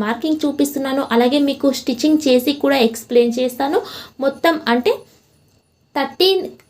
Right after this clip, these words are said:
కన్నా చిన్న చెస్ట్ సైజ్ ఉండే వాళ్ళకు, అలాగే ఫార్టీ ఫైవ్ చెస్ట్ సైజ్ వరకు నేను ఇక్కడ డాట్ మార్కింగ్ అయితే మీకు చూపిస్తాను. ఓకేనా? వీడియోని ఎక్కడ కూడా స్కిప్ చేయొద్దు. ఇక లేట్ చేయకున్నట్టు మనం వీడియోలోకి అయితే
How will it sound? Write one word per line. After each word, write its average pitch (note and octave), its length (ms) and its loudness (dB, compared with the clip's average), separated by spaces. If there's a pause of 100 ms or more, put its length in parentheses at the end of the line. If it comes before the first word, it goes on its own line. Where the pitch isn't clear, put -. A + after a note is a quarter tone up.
కన్నా D4+ 240 2 (220)
చిన్న D4 180 4 (160)
చెస్ట్ B3 320 2
సైజ్ B3 320 4
ఉండే A3 220 2 (100)
వాళ్ళకు, A#3 420 2 (200)
అలాగే A3+ 280 2 (120)
ఫార్టీ A3 260 0 (140)
ఫైవ్ F4+ 220 4 (120)
చెస్ట్ C4+ 300 0
సైజ్ A#3+ 300 4
వరకు G#3+ 300 0
నేను G#3+ 180 4
ఇక్కడ D4+ 220 0 (420)
డాట్ A#3 340 2
మార్కింగ్ G#3+ 400 0
అయితే G3+ 160 0 (100)
మీకు G#3 200 4 (120)
చూపిస్తాను. G3 580 0 (140)
ఓకేనా? D4 360 0
వీడియోని A#3+ 300 4 (100)
ఎక్కడ C#4 380 0
కూడా C#4+ 180 4
స్కిప్ A#3+ 260 -6 (100)
చేయొద్దు. C4+ 280 4
ఇక D4 220 2
లేట్ A#3 260 2
చేయకున్నట్టు B3 540 -2
మనం A4+ 120 0 (140)
వీడియోలోకి A3 440 4
అయితే F#4+ 120 0